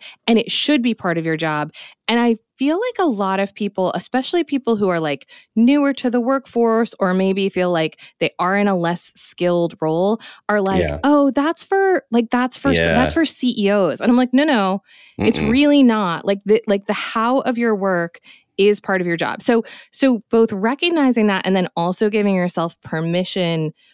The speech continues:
Speaker 1: and knowing that, like, that's not frivolous or it's not
Speaker 2: Yeah.
Speaker 1: extracurricular and it's not a waste of time, and, and what you do and how you do it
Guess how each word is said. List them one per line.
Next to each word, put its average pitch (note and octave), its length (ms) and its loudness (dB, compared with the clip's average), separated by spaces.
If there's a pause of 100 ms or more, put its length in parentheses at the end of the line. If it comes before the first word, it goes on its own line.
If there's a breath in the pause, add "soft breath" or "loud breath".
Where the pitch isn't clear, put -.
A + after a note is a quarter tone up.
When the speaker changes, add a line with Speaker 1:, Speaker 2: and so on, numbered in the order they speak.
(300 soft breath)
Speaker 1:
and F#3 280 2
knowing F#3 380 2
that, E3 280 -4
like, E3+ 200 -4
that's F3 240 -4
not F3+ 360 0 (100)
frivolous B3 760 -2
or F3 120 0
it's F3 100 -4
not F3 280 0
Speaker 2:
Yeah. F3 60 -6
Speaker 1:
extracurricular G#3+ 1040 -2 (300 loud breath)
and G3 140 2
it's G3 140 -2
not F#3 140 -2
a F#3 60 0
waste F3+ 300 -2
of E3+ 80 -2
time, E3+ 480 -2 (100)
and, E3+ 500 -2 (300 loud breath)
and F3 200 0
what F3 260 0
you G3 180 0
do F3 320 0
and F3 160 -4
how E3+ 160 -4
you F3 160 0
do F3 140 -2
it F3 180 -2